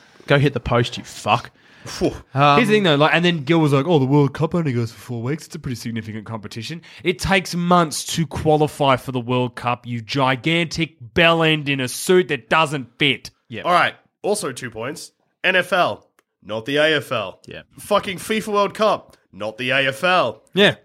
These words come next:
Speaker 2: A F L W should probably function pretty similar to the A F L.
Speaker 3: If, if, if the A F L do not think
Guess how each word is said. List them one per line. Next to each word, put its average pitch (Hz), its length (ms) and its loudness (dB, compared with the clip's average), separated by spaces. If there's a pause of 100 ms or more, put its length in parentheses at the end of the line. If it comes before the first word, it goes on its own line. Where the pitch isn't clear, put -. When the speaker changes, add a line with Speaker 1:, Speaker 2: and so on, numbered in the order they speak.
(460)
Speaker 2:
A 143 120 2
F 151 120 0
L 196 100 4
W 208 460 -4
should - 280 -10
probably 240 360 -2
function 240 360 -2
pretty 247 180 -4
similar 240 340 -2
to 185 160 -4
the 175 240 -6
A 123 180 0
F 127 160 -4
L. 156 420 2
Speaker 3:
If, 180 300 2
if, 185 160 2
if 196 200 2
the 196 80 4
A 185 140 8
F 202 180 0
L 170 100 2
do 151 220 0
not 156 200 -2
think 117 680 -6